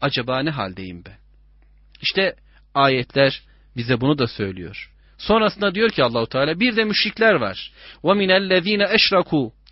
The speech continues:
Hani kafirler hem Mekke'de hem Medine'de hem civarda o günlerde Allah'la birlikte yıldızlara, güneşe ve aya, elleriyle yonttukları, yaptıkları taştan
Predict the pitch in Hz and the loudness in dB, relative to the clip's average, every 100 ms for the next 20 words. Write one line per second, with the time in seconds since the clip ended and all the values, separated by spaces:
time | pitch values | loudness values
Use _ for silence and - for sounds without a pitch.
0 | _ - 160 165 - 156 147 156 160 147 | _ -2 0 0 2 0 0 -2 0 0
1 | - _ _ _ - 170 165 165 - 156 | -2 _ _ _ -2 0 2 0 0 0
2 | 147 143 156 151 147 160 156 147 143 - | 0 0 -2 0 0 0 0 -2 -4 -6
3 | - 170 180 156 160 156 156 147 139 117 | -8 -4 -2 0 0 4 2 2 -2 0
4 | 175 165 147 135 127 120 143 170 - - | 0 2 2 4 2 2 0 0 -6 -2
5 | 143 175 226 208 185 180 185 180 185 185 | 0 2 2 2 2 2 0 -2 0 2
6 | 175 _ - 170 151 147 151 143 160 170 | 0 _ -2 0 0 0 4 4 2 -2
7 | _ _ - 170 170 190 175 160 135 147 | _ _ 0 2 4 2 2 2 4 4
8 | 147 - _ _ 151 156 185 214 175 170 | 2 -2 _ _ 0 4 4 4 4 2
9 | - 156 170 175 151 - 147 - 147 160 | -2 0 2 2 0 0 0 0 0 0
10 | 170 151 _ 151 147 - 165 160 | 0 -2 _ -2 0 0 0 -2